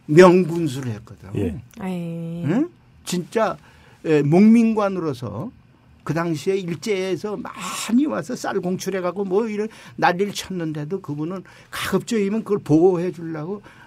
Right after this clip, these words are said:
Speaker 1: 무진히 애를 썼단 말이죠.
Speaker 3: 네.
Speaker 1: 그런데 너는 일제 때 군수했으니까 군일파다. 이거는
Speaker 3: 네.
Speaker 1: 나는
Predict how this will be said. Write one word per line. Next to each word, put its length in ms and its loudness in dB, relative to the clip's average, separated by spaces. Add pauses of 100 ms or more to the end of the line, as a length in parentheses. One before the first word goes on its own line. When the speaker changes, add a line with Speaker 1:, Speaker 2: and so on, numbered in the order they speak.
Speaker 1:
무진히 460 0
애를 220 -4
썼단 380 -12
말이죠. 440 -18 (560)
Speaker 3:
네. 180 -10
Speaker 1:
그런데 460 4 (160)
너는 500 8
일제 280 0
때 160 -6
군수했으니까 1040 0 (300)
군일파다. 540 0
이거는 580 0
Speaker 3:
네. 80 -14 (320)
Speaker 1:
나는 540 -2